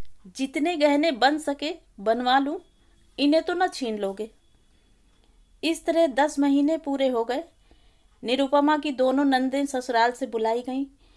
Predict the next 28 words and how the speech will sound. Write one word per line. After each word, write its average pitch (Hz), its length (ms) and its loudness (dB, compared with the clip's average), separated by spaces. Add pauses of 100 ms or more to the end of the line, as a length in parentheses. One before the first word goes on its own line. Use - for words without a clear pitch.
(320)
बच्चे 269 320 -2
के 294 120 -4
लिए 294 200 0
पहले 262 360 -2
ही 294 160 2
सोने 269 320 -2
के 269 120 -4
गहने 247 340 -4
बनवा 226 320 0
लिए 226 240 -2
गए। 220 220 -4 (520)
दूध 311 320 -2
के 330 180 -2
लिए 330 320 -2
एक 311 140 -6
सुंदर 277 400 -2
दुधारू 254 500 -2
गाय 220 320 2
मोल 254 220 -2
ले 240 160 -4
ली 226 180 -8
गई। 254 280 -6 (720)
घमंडी 285 460 4
लाल 294 280 4 (100)
उसे 254 220 -4
हवा 262 320 0
खिलाने 254 440 -2
को 254 320 -2